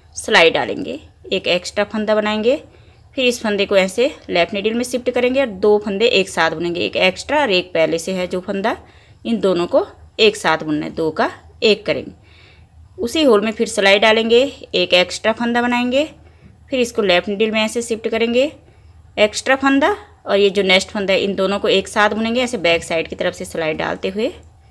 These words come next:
ये देखिए, फिर दो फंदे, सॉरी, चार फंदे उल्टे आ जाएंगे, धागा पीछे,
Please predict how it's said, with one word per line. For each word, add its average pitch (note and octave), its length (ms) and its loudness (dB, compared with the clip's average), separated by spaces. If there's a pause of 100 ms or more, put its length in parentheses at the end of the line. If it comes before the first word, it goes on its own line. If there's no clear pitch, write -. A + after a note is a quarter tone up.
(280)
ये E3+ 100 -6
देखिए, A3+ 400 -8 (760)
फिर B3 180 0
दो F3 280 0
फंदे, F#3+ 320 0 (960)
सॉरी, F#3 440 -4
चार F#3 320 2
फंदे F#3+ 280 -4
उल्टे D#3 340 -4
आ A3 100 2
जाएंगे, B3 360 -2 (3500)
धागा F#3+ 280 0
पीछे, F#3+ 360 0